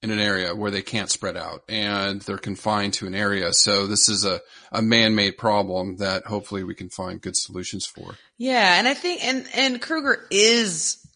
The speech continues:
Speaker 2: crazy big. And so they can spread out, but to what extent? And,
Speaker 1: Right, right.
Speaker 2: and then in the meantime,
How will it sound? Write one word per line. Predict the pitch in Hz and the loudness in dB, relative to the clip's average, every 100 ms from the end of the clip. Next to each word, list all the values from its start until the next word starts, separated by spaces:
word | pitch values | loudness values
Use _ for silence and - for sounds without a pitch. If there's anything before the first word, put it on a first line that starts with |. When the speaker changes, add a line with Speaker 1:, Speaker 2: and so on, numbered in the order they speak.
| _ | _
Speaker 2:
crazy | - - - 269 302 247 185 190 | -14 -10 -8 -2 2 2 2 0
big. | 170 214 151 127 | 4 6 4 2
And | - 175 | -2 -4
so | - 185 175 165 - | 2 4 4 2 0
they | 190 190 | 2 2
can | - - 233 233 233 | 2 -4 2 2 2
spread | - 170 156 | 2 4 6
out, | 139 139 139 - - - _ _ _ _ _ | 6 4 2 -2 -18 -20 _ _ _ _ _
but | 190 180 226 - - _ _ _ | 4 4 4 -6 -20 _ _ _
to | - | -2
what | 196 202 | 4 4
extent? | 156 - 180 151 - - - _ _ _ - | 4 -2 -4 -6 -8 -10 -10 _ _ _ 0
And, | 170 160 156 147 147 139 135 143 - | 4 6 6 4 2 -2 -4 -4 -6
Speaker 1:
Right, | - | -6
right. | 87 | 0
Speaker 2:
and | 175 | 2
then | 175 165 | 4 2
in | 170 | 2
the | 170 | 2
meantime, | 180 180 160 147 139 135 139 | 2 2 2 2 2 0 -4